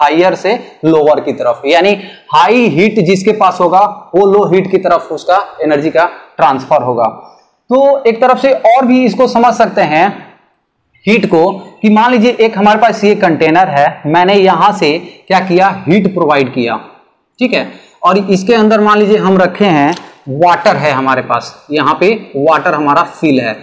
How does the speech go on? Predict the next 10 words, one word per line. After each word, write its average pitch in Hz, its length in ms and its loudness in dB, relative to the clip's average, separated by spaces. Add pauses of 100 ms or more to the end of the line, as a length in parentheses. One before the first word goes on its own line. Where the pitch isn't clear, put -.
(320)
तो 269 560 0
जब 220 340 0
starting 214 520 0
में 233 180 0
हमारा 202 320 2
water 185 560 0
के 214 160 -6
पास - 540 -4
क्या 190 140 2
होगा, 139 300 2